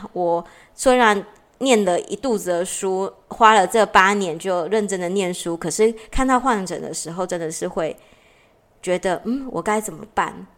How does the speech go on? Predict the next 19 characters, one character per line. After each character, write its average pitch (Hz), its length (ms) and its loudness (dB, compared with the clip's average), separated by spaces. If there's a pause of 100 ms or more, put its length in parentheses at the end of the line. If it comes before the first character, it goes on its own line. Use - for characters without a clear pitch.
我 165 340 -4 (200)
要 220 120 -2
怎 208 160 -8
么 165 120 -12
样 196 220 -4
更 196 200 -2
好 170 160 -10
的 165 100 -10
帮 165 240 -10
助 175 160 -10
他 - 220 -16 (100)
们？ - 140 -18 (500)
所 254 280 2
以 285 160 0
在 262 240 4
刚 233 240 2
开 226 180 0
始 202 160 -8
当 180 260 0